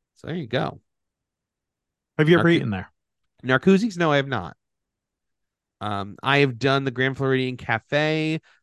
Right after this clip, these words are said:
Speaker 1: I've done nineteen hundred Park Fair, but that is the extent of my Grand Floridian dining experiences. How is Narcoossee's?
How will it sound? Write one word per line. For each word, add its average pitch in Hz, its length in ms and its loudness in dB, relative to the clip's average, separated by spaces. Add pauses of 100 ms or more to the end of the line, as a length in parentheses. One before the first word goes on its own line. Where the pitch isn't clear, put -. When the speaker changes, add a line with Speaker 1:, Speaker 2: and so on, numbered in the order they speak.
Speaker 1:
I've 107 120 -14
done 117 160 -6
nineteen 110 280 -4
hundred 104 220 -8
Park - 240 -6
Fair, 127 420 4
but 113 200 -6
that 110 220 2
is 104 200 -4
the 104 160 -6
extent 98 400 -10
of 90 160 -12
my 92 240 -6
Grand 101 320 -6
Floridian 92 420 -8
dining 87 320 -10
experiences. - 600 -14
How 170 200 2
is 151 140 -2
Narcoossee's? 95 600 -8